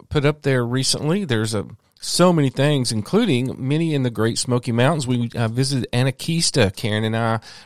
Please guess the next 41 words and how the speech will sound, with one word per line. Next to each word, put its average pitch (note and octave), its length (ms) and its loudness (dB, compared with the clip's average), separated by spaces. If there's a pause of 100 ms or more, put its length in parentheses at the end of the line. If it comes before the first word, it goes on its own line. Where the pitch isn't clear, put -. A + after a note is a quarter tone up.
recently, C#3 600 2
and A2 140 -2
it B2+ 100 -2
was C3 200 -2
beautiful, D#3 760 0 (380)
beautiful, E3 400 0
beautiful. B2 500 -2 (240)
You C#3 140 -4
need D3 160 0
to C3 80 -4
take C#3+ 240 -2
your A#2+ 80 -4
family B2+ 380 0
and A2+ 60 0
go A#2+ 140 2
up A#2+ 120 2
to - 200 -2
Anakeesta A#2+ 580 -2
up A#2 200 -2
on A2+ 240 0
the G#2 160 -6
mountain. G#2+ 320 0
Well, B2 100 4
I - 40 6
also A#3+ 200 2
took - 180 -2
my A2 120 6
mom A2+ 460 2 (260)
up B2+ 160 0
to C3 100 0
the A#2 80 0
Blue B2+ 320 2
Ridge A#2 300 4
Parkway G2 640 2
during A2+ 380 0
fall, C3+ 600 4
and G#2 300 2
the G2+ 60 -6
views G#2+ 420 0
were F#2+ 320 0 (300)
amazing. C3 840 2